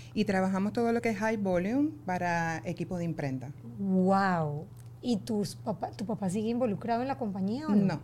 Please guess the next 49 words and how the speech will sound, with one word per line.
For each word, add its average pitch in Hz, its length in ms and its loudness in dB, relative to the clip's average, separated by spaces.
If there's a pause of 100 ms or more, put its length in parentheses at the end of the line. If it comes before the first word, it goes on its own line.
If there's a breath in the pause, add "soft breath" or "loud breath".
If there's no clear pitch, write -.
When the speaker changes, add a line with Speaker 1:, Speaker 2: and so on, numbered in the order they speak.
(160)
Speaker 1:
En 196 100 0
el 190 120 2
dos 190 160 2
mil 240 540 2
ocho, 233 480 2 (200)
posterior 175 440 2
a 185 100 0
que 185 120 -2
él 180 100 -2
tuvo 190 180 0
la 190 80 0
enfermedad, 190 560 0
yo 196 80 0
me 175 120 -2
caso 170 220 -4
en 175 60 -2
el 160 140 0
dos 165 100 2
mil 165 220 2
seis, 247 760 0 (400 loud breath)
y 202 140 0
luego 180 180 2
entonces 202 320 -2
en 202 80 0
el 185 140 0
dos 185 100 0
mil 185 220 0
ocho 185 640 2 (340 loud breath)
ya 170 340 4
obviamente 180 840 0 (160)
ya 170 100 2
yo 160 80 2
estaba 160 240 -2
casada, 220 800 -2
ya 170 140 2
estábamos 156 460 -2
planificando 160 540 -2
nuestro 156 240 -2
futuro, 226 760 0 (380 loud breath)
eh, 170 500 0
entendiendo 170 480 0
también 185 280 -2
el 175 100 -6
proceso, 180 420 -4
¿verdad? 170 300 -2
De 180 100 -2
lo 170 140 -2
que 156 420 0
es, 170 60 -4